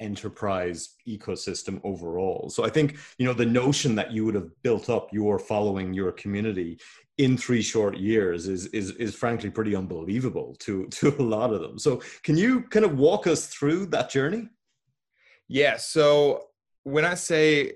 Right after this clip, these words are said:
Speaker 2: I grew that fast in three years, it's not just, uh, it wasn't just based on luck or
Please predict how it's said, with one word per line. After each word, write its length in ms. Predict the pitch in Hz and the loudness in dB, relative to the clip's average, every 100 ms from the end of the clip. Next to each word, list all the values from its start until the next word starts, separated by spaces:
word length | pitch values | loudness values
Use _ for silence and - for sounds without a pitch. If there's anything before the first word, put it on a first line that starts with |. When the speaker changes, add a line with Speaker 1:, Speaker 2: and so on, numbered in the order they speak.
| _ | _
Speaker 2:
I 140 | - 120 | -2 0
grew 260 | 117 135 | 2 2
that 180 | 127 113 | 4 2
fast 260 | - 117 117 | 0 -2 -2
in 100 | 110 | -8
three 220 | 113 107 | -4 -2
years, 240 | 107 107 | -2 -2
it's 200 | 104 127 | -4 -8
not 180 | 165 135 | -8 -10
just, 300 | - 120 - | -8 -10 -2
uh, 300 | 113 107 101 | 0 2 0
it 80 | 92 | 0
wasn't 240 | 131 151 123 | -2 -2 -2
just 320 | 123 - - | -4 -6 -4
based 280 | 107 113 - | -2 -2 -2
on 220 | 107 98 | -4 -2
luck 380 | 90 95 98 - | -2 -2 -2 -4
or 340 | 95 90 87 | -4 -4 -6